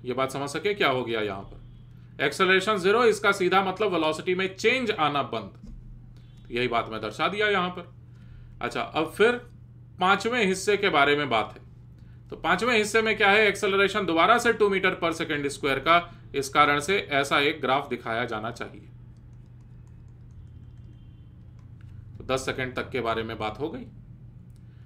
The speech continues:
तो इस तरह से हम लोगों ने ग्राफ ड्रॉ कर दिया, वेलोसिटी वर्सेस टाइम का ग्राफ।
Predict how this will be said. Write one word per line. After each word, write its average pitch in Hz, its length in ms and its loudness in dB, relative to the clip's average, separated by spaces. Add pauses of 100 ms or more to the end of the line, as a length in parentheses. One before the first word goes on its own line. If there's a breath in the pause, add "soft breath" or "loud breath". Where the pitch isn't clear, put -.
(140 loud breath)
तो - 60 -16 (100)
इस 202 140 2
तरह 185 200 8
से 190 160 2
हम 175 140 4
लोगों 180 200 2
ने 175 100 2
ग्राफ 160 300 4
ड्रॉ 175 160 4
कर 165 180 0
दिया, 156 200 2
वेलोसिटी 156 560 0
वर्सेस 170 520 -2
टाइम 143 220 0
का 175 140 -2
ग्राफ। 185 380 0